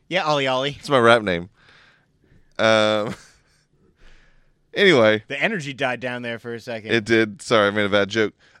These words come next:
Speaker 2: Um, Chuck's still not here. He's got a lot of dudes in that bag.
Speaker 1: I mean, sometimes you gotta work your, you work your way through, and, uh, unfortunately, he's putting in that hard work tonight. <laughs>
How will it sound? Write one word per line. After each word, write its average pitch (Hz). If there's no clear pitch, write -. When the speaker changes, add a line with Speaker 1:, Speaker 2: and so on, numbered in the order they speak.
Speaker 2:
Um, 147
Chuck's 185
still 127
not 98
here. 98
He's 107
got 113
a 110
lot 120
of 107
dudes 98
in 95
that 85
bag. 87
Speaker 1:
I 147
mean, 139
sometimes 208
you 165
gotta 165
work 156
your, 175
you 147
work 151
your 165
way 143
through, 127
and, 110
uh, 107
unfortunately, 120
he's -
putting 131
in 120
that 98
hard 120
work 107
tonight. 95
<laughs> -